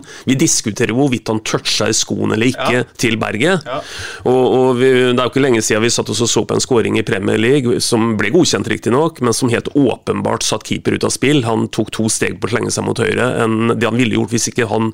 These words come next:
Speaker 2: Ja.
Speaker 1: mannen hadde stått der.
Speaker 2: Ja.
Speaker 1: Så, så jeg synes det er en rar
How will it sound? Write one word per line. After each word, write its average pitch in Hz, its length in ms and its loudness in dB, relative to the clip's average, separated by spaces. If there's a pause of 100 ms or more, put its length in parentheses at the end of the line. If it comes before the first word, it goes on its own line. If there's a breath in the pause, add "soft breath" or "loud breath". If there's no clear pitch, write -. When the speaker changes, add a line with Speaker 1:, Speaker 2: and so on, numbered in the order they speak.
(140)
Speaker 2:
Ja. - 80 -2
Speaker 1:
mannen 113 280 0
hadde 110 140 -2
stått - 240 -6
der. 175 240 0
Speaker 2:
Ja. 143 140 -6 (640 loud breath)
Speaker 1:
Så, 175 440 0
så 190 160 0
jeg 180 160 2
synes 165 240 0
det 147 80 2
er 139 140 2
en 160 180 6
rar 139 320 4